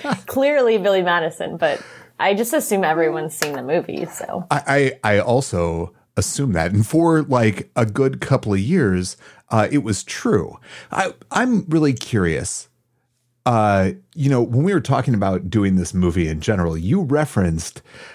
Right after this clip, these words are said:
Speaker 2: a game that you used to play when you were, like, really little
Speaker 1: <laughs>
Speaker 2: that you, you referred to as Plain Billy Madison. I'd love to hear more <laughs> about this and what that was like.
Speaker 1: <laughs> This is, um, some of my more embarrassing days <laughs> on the playground.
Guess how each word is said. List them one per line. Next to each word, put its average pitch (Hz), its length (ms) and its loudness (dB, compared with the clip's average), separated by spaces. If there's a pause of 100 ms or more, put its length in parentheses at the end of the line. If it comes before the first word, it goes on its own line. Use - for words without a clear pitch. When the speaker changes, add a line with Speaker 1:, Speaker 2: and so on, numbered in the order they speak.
(220)
Speaker 2:
a 113 100 2
game 127 500 0
that 87 180 0
you 87 80 2
used 80 260 -2
to - 80 0
play 82 300 0
when 82 160 0
you 95 80 2
were, 95 160 4
like, 113 240 -2
really 165 400 2
little 160 540 0
Speaker 1:
<laughs> - 40 -18
Speaker 2:
that 160 460 0
you, 160 260 2
you 170 160 2
referred 175 380 0
to 156 140 2
as 113 160 0 (100)
Plain 165 540 2
Billy 123 280 2
Madison. 107 420 0
I'd 147 200 0
love 175 140 2
to - 200 2
hear 151 120 0 (100)
more 143 180 2 (100)
<laughs> - 140 -2
about - 300 -2
this - 420 -2
and 185 140 -8
what - 160 -2
that - 240 -2
was 349 100 2
like. - 840 0
Speaker 1:
<laughs> - 600 -4
This - 120 -2
is, 247 540 0 (520)
um, 185 460 2
some 240 240 0
of 233 80 2
my 214 120 2
more 202 180 4
embarrassing 175 760 2
days 160 520 2 (120)
<laughs> - 760 -2
on 220 200 4
the 196 120 0
playground. 165 560 0